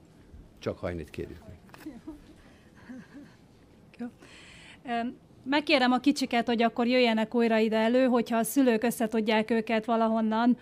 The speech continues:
Speaker 2: szedni. De akik itt vannak, azok mindenképpen álljanak ide velem szembe, jól látható, velem szembe,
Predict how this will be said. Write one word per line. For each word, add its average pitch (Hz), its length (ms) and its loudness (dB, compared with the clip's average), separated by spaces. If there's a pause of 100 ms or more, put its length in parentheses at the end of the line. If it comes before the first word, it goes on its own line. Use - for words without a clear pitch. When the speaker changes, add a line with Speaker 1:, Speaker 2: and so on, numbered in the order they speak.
(2250)
Speaker 2:
szedni. 247 680 4 (300)
De 262 100 4
akik 311 300 8
itt 302 140 6
vannak, 240 340 4
azok 240 240 2
mindenképpen 247 640 8
álljanak 247 420 4
ide 226 200 0
velem 226 300 2
szembe, 220 480 2
jól 269 280 8
látható, 240 560 4
velem 233 320 4
szembe, 220 680 0